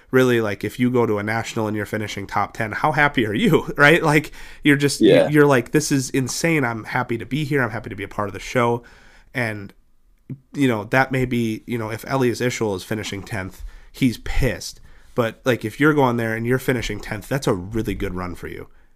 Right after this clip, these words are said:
Speaker 2: Yeah, absolutely. I mean,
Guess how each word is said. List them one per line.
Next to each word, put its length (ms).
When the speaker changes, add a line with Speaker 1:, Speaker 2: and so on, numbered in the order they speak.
Speaker 2:
Yeah, 500
absolutely. 600
I 80
mean, 260